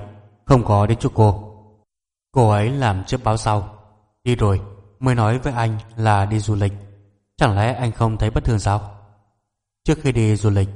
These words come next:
cho dù xin nghỉ, mua vé cũng được,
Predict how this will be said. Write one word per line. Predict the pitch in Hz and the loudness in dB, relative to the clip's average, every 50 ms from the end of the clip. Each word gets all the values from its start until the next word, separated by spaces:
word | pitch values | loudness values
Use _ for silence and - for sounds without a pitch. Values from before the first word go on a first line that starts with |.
| - - - - _ _ _ _ _ | -16 -20 -20 -20 _ _ _ _ _
cho | - 143 135 | 0 0 0
dù | 117 120 110 104 101 | 2 2 2 2 2
xin | - 117 110 107 | 0 -2 -2 0
nghỉ, | 101 98 95 - - - - - _ _ _ _ | 0 -2 -2 -4 -6 -16 -20 -20 _ _ _ _
mua | - 123 120 113 | 2 2 2 4
vé | 101 110 107 | 4 2 0
cũng | 113 156 151 147 | 0 -2 -2 0
được, | 120 104 95 | 0 0 0